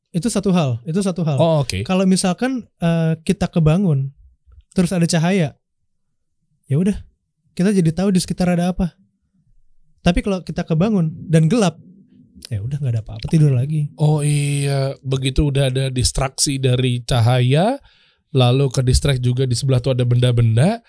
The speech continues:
Speaker 2: otomatis lu langsung mindsetnya tuh dek, udah seger, ngelihat sesuatu, bahkan memicu lagi tuh.
Speaker 1: Yes.
Speaker 2: Adrenalinnya pengen megang handphone lah,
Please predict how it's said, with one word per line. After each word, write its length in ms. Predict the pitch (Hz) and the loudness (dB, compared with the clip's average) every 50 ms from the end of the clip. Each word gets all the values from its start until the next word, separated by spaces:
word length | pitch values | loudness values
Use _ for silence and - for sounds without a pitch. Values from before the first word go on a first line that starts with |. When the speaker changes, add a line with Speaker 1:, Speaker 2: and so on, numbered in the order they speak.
| _ _ _ _ - | _ _ _ _ -2
Speaker 2:
otomatis 560 | 127 131 - 139 131 127 127 - 196 185 - | -2 0 2 2 2 2 0 0 0 -2 0
lu 160 | - 220 214 | 0 2 2
langsung 400 | 190 170 151 143 170 175 185 180 | 2 2 0 0 0 0 0 2
mindsetnya 400 | 151 135 131 135 131 147 147 185 | 0 0 0 2 2 2 2 2
tuh 160 | 185 202 143 | 0 0 2
dek, 240 | 123 240 - - _ | 2 2 2 0 _
udah 380 | - 117 117 127 180 208 190 - | -12 -6 -2 2 2 2 0 -2
seger, 560 | - - 131 123 123 123 131 180 226 269 302 - _ - _ _ _ _ _ - - | -4 -4 -2 -2 0 2 2 2 0 -2 -6 -10 _ -20 _ _ _ _ _ -12 -8
ngelihat 320 | 135 131 135 135 135 - | -4 -2 -2 -2 -2 -4
sesuatu, 640 | - 147 - 139 131 127 123 120 - 233 254 - - | -8 -8 -6 -4 -2 -2 -2 -2 -2 -2 -2 -2 0
bahkan 400 | 139 127 117 107 107 - 233 240 | 2 2 2 2 0 -2 -2 0
memicu 400 | 247 214 165 156 160 160 - 185 | 2 2 2 2 2 4 4 4
lagi 320 | 175 190 226 240 247 262 | 4 4 2 0 -2 -4
tuh. 240 | - 254 214 180 165 - | -2 -2 0 0 0 0
Speaker 1:
Yes. 640 | 190 185 175 143 120 - - - - - - - - - - - - | 0 0 0 0 -2 -4 -6 -8 -8 -10 -12 -16 -20 -20 -20 -14 -8
Speaker 2:
Adrenalinnya 720 | - 135 139 147 156 156 156 165 165 160 160 175 220 240 | -2 0 0 2 2 2 2 2 2 2 2 0 0 -2
pengen 320 | - - 131 120 117 107 104 | -4 -4 -2 -2 0 0 2
megang 320 | 107 107 113 117 110 101 | 0 2 2 2 2 4
handphone 480 | 127 180 208 226 220 220 233 233 233 233 | 2 2 2 0 -2 -2 -2 0 0 0
lah, 160 | 233 226 | 0 -2